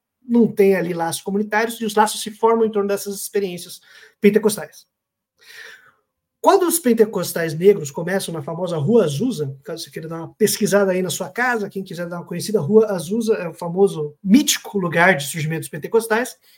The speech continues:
a classe trabalhadora operária branca também começa a frequentar as igrejas pentecostais.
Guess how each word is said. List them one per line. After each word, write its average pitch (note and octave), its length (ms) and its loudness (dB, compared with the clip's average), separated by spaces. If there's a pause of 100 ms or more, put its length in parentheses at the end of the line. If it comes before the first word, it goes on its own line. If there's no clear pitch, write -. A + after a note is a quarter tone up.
(1160)
a D4+ 100 2
classe C4+ 300 4
trabalhadora F#3+ 580 0
operária E3+ 320 -2
branca F#3 420 2
também B3+ 640 4
começa E3+ 420 -2
a C#3+ 40 -10
frequentar D3 460 -12 (840)
as E3 160 -4
igrejas D3+ 440 -4
pentecostais. D3+ 720 -14